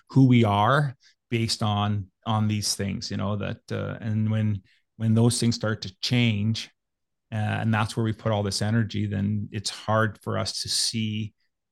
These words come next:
the other aspects of that we bring to the table. And so really, uh, it's about in that mode, that, that transition piece, that place when they can't see the forest for the trees, that they really need someone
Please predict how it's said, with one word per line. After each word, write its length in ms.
the 120
other 160
aspects 580
of 160
that 240
we 100
bring 280
to 80
the 100
table. 500
And 200
so 560
really, 520
uh, 300
it's 160
about 360
in 240
that 300
mode, 540
that, 200
that 180
transition 600
piece, 380
that 120
place 400
when 300
they 80
can't 340
see 220
the 80
forest 340
for 120
the 100
trees, 380
that 100
they 100
really 220
need 360
someone 540